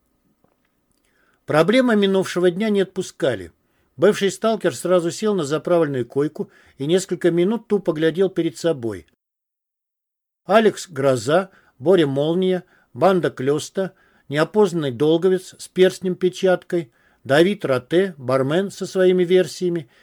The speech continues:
Химера Державы, Архив Осознания, транснациональные корпорации, псевдогигант Михайло, Химера Фриске. Все это перемешалось в голове.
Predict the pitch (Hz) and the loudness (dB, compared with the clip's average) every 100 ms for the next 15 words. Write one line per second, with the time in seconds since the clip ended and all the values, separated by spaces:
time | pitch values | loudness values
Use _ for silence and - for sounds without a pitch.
0 | _ - 147 190 180 147 127 117 90 135 | _ -6 0 4 4 2 -2 -4 -2 0
1 | 180 185 - _ _ _ 131 147 - 202 | 0 0 -8 _ _ _ -4 -4 -2 -4
2 | 151 123 135 110 131 160 190 175 - _ | -4 -6 -6 -6 -2 -2 -2 -4 -8 _
3 | _ _ _ _ _ _ - 170 190 - | _ _ _ _ _ _ 0 2 2 0
4 | 185 - 190 214 208 170 135 147 - 131 | -2 0 2 2 2 0 -2 -6 -2 0
5 | 135 156 - 180 180 - _ _ _ _ | 2 0 -2 -4 -4 -6 _ _ _ _
6 | _ _ - 185 185 170 156 151 165 143 | _ _ 0 4 4 4 0 2 0 0
7 | 143 120 147 175 208 202 170 _ _ _ | -8 -6 2 4 4 2 -2 _ _ _
8 | - 156 180 165 135 123 160 226 - 214 | -4 2 4 4 2 -2 -4 -4 -6 -4
9 | 190 - _ _ _ _ _ _ - 208 | -4 -4 _ _ _ _ _ _ -2 4
10 | 240 226 185 180 180 180 170 208 190 170 | 4 4 0 2 2 2 0 0 2 0
11 | 147 170 170 139 98 | 2 2 4 2 -4